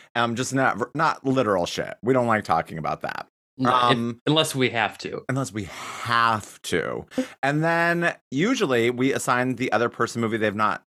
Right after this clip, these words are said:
Speaker 1: seen. We share the scare, and then we talk about it. That's what's happening this week, at least.
Speaker 2: Mm-hmm.
Speaker 1: Been a
Speaker 2: Mm-hmm.
Speaker 1: long time since we've had an episode like this, but this is the O G format.
Speaker 2: Yeah, it's been a minute. I was looking at our little list and I was like, "Oh my God, yeah,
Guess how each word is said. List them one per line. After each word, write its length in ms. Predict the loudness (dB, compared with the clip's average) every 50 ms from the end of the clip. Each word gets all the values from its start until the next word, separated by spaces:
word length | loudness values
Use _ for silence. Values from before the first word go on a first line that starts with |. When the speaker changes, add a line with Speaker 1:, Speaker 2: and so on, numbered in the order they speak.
| -16
Speaker 1:
seen. 400 | -12 -6 -2 0 0 0 0 0
We 140 | 0 0 -2 -2
share 440 | -2 -6 -4 0 2 4 4 4
the 100 | 2 0
scare, 560 | -4 -4 -2 0 2 2 4 4 4 2 2 0 -6 -16 -12 -6 -2
and 100 | 0 0
then 80 | 2 2
we 80 | 2
talk 220 | 2 2 0 0 0
about 220 | 0 0 0 0
it. 80 | 0 0
That's 200 | 0 0 0 0
what's 160 | -6 -4 0
happening 360 | 0 0 0 0 -2 -2 0
this 200 | 0 0 0 0
week, 220 | -2 -2 -2 0 0
at 100 | 0 0
least. 540 | 2 0 0 0 -2 -4 -8 -10 -10 -14 -18 _ _ _ _ _ _ _ -4
Speaker 2:
Mm-hmm. 300 | -2 2 4 4 4 4 2 0 _ _ _ 0
Speaker 1:
Been 80 | 2
a 60 | 4 4
Speaker 2:
Mm-hmm. 60 | 6
Speaker 1:
long 180 | 6 4 4
time 260 | 2 0 0 0 0 -2
since 240 | -4 -4 -6 -4
we've 140 | -4 -4 -4
had 400 | 0 2 2 4 4 2 2 0
an 80 | 0 0
episode 460 | 0 0 -2 -4 -2 0 0 0 0
like 280 | 0 0 0 0 0 0
this, 240 | 2 2 2 2
but 200 | 0 -4 -4 -4
this 220 | -2 -4 -4 -2 0
is 440 | 2 2 2 0 -2 -4 -8 -12 -16 _ -20 -14 -6
the 160 | -2 -2 0 2
O 160 | 2 0 0
G 220 | 0 0 0 0
format. 560 | 0 0 0 -2 -2 -2 -4 -4 -4 -4 -6 -8 _ _ _
Speaker 2:
Yeah, 280 | -2 0 2 2 4 2
it's 120 | 2 0
been 180 | 0 0 2 2
a 40 | 2
minute. 380 | 2 0 0 0 2 0 2
I 100 | 2 0
was 200 | 0 0 0 2
looking 380 | 0 0 0 2 0 0 2 2
at 160 | 2 2 2 4
our 380 | 4 4 4 2 2 0 -2 _ _ -20 -20 _ _ -8
little 240 | -4 -2 -2 0 2
list 360 | 2 2 2 2 -2 -6 -6
and 120 | -4 0 2
I 40 | 4
was 160 | 4 4 6
like, 140 | 4 4 4
"Oh 60 | 4
my 140 | 2 2 2
God, 260 | 4 4 4 4 4
yeah, 220 | 4 4 2 2